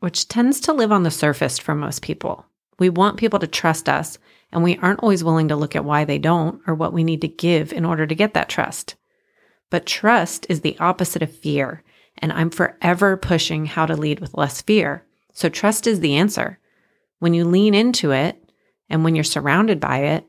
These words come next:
and when you earn it, life operates on a higher frequency. Things flow, higher quality people are attracted to you, and new opportunities pop up. You get it. Have you ever heard, I'm sure you have, the phrase, "You can't demand respect,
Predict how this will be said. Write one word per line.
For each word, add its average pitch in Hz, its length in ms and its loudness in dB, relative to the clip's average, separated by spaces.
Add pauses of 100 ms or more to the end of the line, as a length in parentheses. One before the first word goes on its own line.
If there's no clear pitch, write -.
(140)
and 165 100 0
when 156 120 0
you 156 180 -4
earn 190 260 2
it, 156 320 0 (260)
life 180 320 2
operates 160 640 0
on 165 140 0
a 165 40 0
higher 156 340 0
frequency. 156 680 -4 (800)
Things 233 320 0
flow, 180 560 0
higher 190 280 2
quality 196 440 2
people 180 280 -2
are 165 140 4
attracted 156 540 -2
to 196 80 0
you, 202 340 2
and 160 160 2
new 185 160 4
opportunities 165 720 -2
pop - 280 -2
up. - 240 -2 (120)
You 180 140 2
get 151 160 0
it. - 160 -6 (1300)
Have 185 180 -2
you 233 140 6
ever 311 200 2
heard, 175 560 2
I'm 175 120 -2
sure 185 160 -2
you 156 100 0
have, 151 480 -4
the 180 80 -2
phrase, 151 640 -2
"You 180 140 2
can't 185 340 0
demand 151 420 2
respect, - 640 -4